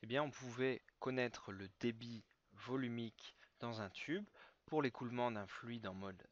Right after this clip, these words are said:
laminaire. Donc, c'est cette formule qu'on a ici, Q égale delta P pi R quatre divisé par huit eta L, eta étant bien sûr la viscosité dynamique. Et du coup, une question importante à se poser, c'est quand est-ce qu'on est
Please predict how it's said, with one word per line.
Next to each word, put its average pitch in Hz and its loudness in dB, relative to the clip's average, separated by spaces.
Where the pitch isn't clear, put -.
laminaire. 107 0
Donc, 104 -8
c'est - -12
cette 98 -8
formule 110 -4
qu'on 95 -8
a 95 -8
ici, 175 -8
Q 175 -6
égale 110 0
delta 98 -4
P 107 -8
pi 104 -2
R 90 -4
quatre 104 -4
divisé 101 -8
par 95 -8
huit 107 -6
eta 107 2
L, 180 2
eta - 2
étant 101 -6
bien 98 -10
sûr 104 -6
la 98 -6
viscosité 101 -8
dynamique. 110 -6
Et 113 -2
du 113 -4
coup, 170 6
une 147 4
question 120 2
importante 113 -2
à 107 -4
se - -8
poser, 127 -2
c'est 175 -4
quand 147 0
est-ce 165 4
qu'on 127 -2
est 127 2